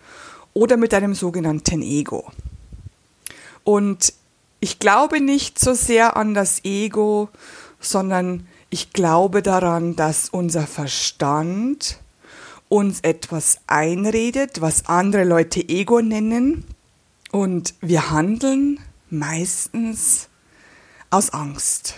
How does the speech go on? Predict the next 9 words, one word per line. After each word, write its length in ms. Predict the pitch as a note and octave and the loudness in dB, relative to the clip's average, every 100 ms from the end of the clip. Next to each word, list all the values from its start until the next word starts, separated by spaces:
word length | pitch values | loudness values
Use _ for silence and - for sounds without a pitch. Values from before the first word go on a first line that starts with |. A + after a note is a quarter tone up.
| - _ - - _ | -16 _ -20 -20 _
Wenn 260 | F#3+ C4 C#4+ | 2 4 4
du 140 | C4+ | 2
mit 240 | B3 A#3 | 0 0
deinem 280 | G3+ F#3 F3 | -2 -2 -4
Bauchgefühl 880 | E3+ D#3 G3 - - G3 - F#3 E3+ | -2 -2 -2 -4 -8 -8 -4 -2 -2
sehr 560 | D#3+ - - F#3 F#3+ F3+ | -2 -4 -4 -2 -2 -4
gut 360 | F3+ F3 E3 | -4 -6 -6
verbunden 880 | - D#3+ D3+ D#3 D3 D3+ - F3+ G3 | -8 -8 -6 -4 -4 -4 -6 -6 0
bist 500 | A#3+ D#4+ - - - | 0 -2 -6 -10 -16